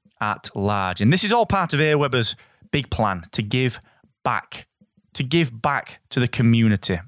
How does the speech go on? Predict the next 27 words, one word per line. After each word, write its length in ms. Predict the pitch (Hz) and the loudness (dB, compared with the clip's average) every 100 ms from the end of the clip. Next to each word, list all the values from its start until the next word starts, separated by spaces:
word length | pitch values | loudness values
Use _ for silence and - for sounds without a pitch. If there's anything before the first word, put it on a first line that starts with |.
| _ _ - | _ _ -4
Okay, 320 | 117 - 135 | -4 0 0
so 260 | 131 160 151 - - - - - | 2 2 0 -4 -20 -20 -14 -2
if 220 | 254 - | 0 2
you 100 | 220 | 2
are 140 | 196 | 2
in 40 | 156 | 0
the 60 | |
States, 320 | 131 123 117 | -2 0 2
if 100 | 135 | 2
you're 100 | 143 | 2
that 100 | 127 | 2
small 240 | - 110 104 | 2 0 2
business, 340 | 107 98 98 | 0 -2 -2
if 240 | - 147 - | 0 2 2
you're 60 | |
that 160 | 127 113 | 2 2
not-for-profit, 680 | 120 110 117 - 98 - 87 | 2 0 -2 -2 -4 -4 -4
go 180 | 123 139 | 0 2
and 80 | 123 | 2
enter 380 | 107 104 - | 2 0 -2
it, 100 | 87 | -2
okay? 240 | - - 95 | -4 -6 -4
You 160 | 107 | -2
don't 220 | 117 127 127 | 0 0 0
even 260 | 117 107 | 0 0
need 200 | 107 98 | -2 -2
to 180 | - 98 | -4 -6